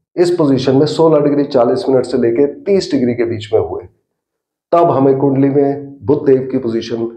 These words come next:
check करनी है। अगर बुध देव अच्छी position में हुए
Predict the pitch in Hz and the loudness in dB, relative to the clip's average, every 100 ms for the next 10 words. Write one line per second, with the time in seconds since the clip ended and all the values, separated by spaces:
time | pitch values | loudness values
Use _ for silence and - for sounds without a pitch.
0 | - - 117 - 95 90 78 - - _ | -16 -6 -4 -4 -8 -8 -10 -12 -18 _
1 | _ _ _ 135 143 165 131 135 131 131 | _ _ _ 0 4 4 2 0 2 2
2 | 131 131 - - _ _ - 143 - 156 | 2 -2 -12 -20 _ _ -4 -4 -2 -4
3 | 135 131 127 131 127 120 127 | -2 -2 -2 2 4 4 4